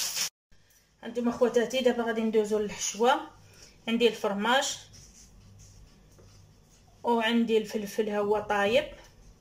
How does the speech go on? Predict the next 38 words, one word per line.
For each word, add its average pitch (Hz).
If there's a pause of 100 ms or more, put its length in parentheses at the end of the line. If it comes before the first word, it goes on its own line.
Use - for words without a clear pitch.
(220)
الفلفل 214
بوحدو، 220
غير 311
الفلفل 339
اللي 240
كتاكلوه 233
وصافي. 196 (680)
وداك 277
الشيء 381
نتاع 320
الطعميره 277
باش 294
ما 302
بغيتو 320
تعمروا 262
اللي 294
بغيتو 277
نتوما، 220 (880)
ماشي 240
ضروري 262
هذا 220
الشيء. 220
المهم 240
اللي 226
بغا 240
يدير 240
الكفته 240
ولا 240
الدجاج 240
ولا 240
المهم 285
اللي 285
بغيتو. 247 (680)
عندي 233
هاد 226
الفرماج 220
ديال 214
البيتزا 247